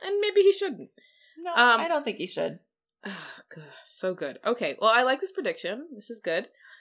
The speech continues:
Speaker 1: This, this is so tame. All right. Thor will have
Speaker 2: Yeah,
Speaker 1: an
Speaker 2: that's what I'm
Speaker 1: after-
Speaker 2: telling you.
Speaker 1: Oh,
Speaker 2: It is
Speaker 1: we
Speaker 2: tame.
Speaker 1: should say, we, I, we, seeing as this is an audio medium, <laughs> we should say Carmen's number one prediction is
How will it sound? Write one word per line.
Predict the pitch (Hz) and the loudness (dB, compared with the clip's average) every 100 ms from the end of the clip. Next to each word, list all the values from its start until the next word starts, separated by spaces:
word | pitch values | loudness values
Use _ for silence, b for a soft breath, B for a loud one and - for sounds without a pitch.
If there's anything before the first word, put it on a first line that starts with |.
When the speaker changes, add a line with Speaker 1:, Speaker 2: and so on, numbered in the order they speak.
| b | b
Speaker 1:
This, | 254 427 359 | 2 2 2
this | 254 | 4
is | 440 508 | 4 4
so | - 202 185 | 2 2 2
tame. | - 156 139 - _ B B B - | -2 -4 -4 -12 _ B B B 4
All | 247 | 6
right. | 180 - _ _ _ _ | 6 4 _ _ _ _
Thor | 269 277 | 8 8
will | 285 | 8
have | 269 226 | 8 10
Speaker 2:
Yeah, | 220 | 10
Speaker 1:
an | 220 | 10
Speaker 2:
that's | 302 | 10
what | 277 | 8
I'm | |
Speaker 1:
after- | 240 | 10
Speaker 2:
telling | 302 339 | 12 12
you. | 302 | 12
Speaker 1:
Oh, | 285 | 12
Speaker 2:
It | 214 | 10
is | 294 | 8
Speaker 1:
we | 294 | 8
Speaker 2:
tame. | - | 6
Speaker 1:
should | 381 | 4
say, | - 370 277 190 | 4 6 6 6
we, | 202 220 214 | 0 -4 2
I, | 226 | 4
we, | - 233 220 202 | 4 0 -6 -8
seeing | - 285 277 | -6 -4 -2
as | 226 | -2
this | 202 | -4
is | 196 - 190 | -8 -6 -4
an | 185 | -2
audio | 180 190 214 196 165 160 - | 4 4 4 2 2 -2 -14
medium, | 151 190 165 - 208 - - - | -6 -4 -4 -4 -4 4 6 8
<laughs> | 427 392 - | 10 10 10
we | 359 | 8
should | 427 302 277 | 6 2 -8
say | 247 208 - B 277 | -2 0 0 B -16
Carmen's | - 233 240 269 | 4 4 4 0
number | 254 208 214 | -2 -2 -2
one | 190 | -2
prediction | 196 202 170 190 - | -2 -4 -4 -6 -8
is | 156 156 | -8 -8